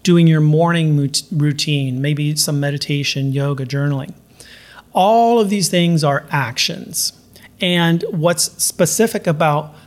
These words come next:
these kinds of actions is that when you take these actions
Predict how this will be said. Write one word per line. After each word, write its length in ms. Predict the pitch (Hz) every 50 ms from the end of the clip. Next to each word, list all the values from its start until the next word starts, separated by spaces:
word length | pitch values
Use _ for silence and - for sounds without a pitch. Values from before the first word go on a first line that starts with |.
| - - -
these 600 | 156 139 135 143 175 190 214 220 208 196 170 -
kinds 400 | - - - - 180 175 165 147
of 100 | 147 127
actions 640 | 160 208 247 254 240 - - - 156 151 147 147 143
is 160 | 156 147 135
that 200 | 151 147 147 151 -
when 460 | 180 156 147 147 156 180 214 208 190
you 180 | 175 170 170
take 460 | 156 - - 165 165 160 156 156 - - - - - - -
these 540 | - 131 156 160 160 151 147 147 139 - - - - - -
actions 800 | - 165 - 131 - - - - 147 143 143 147 156 151 - -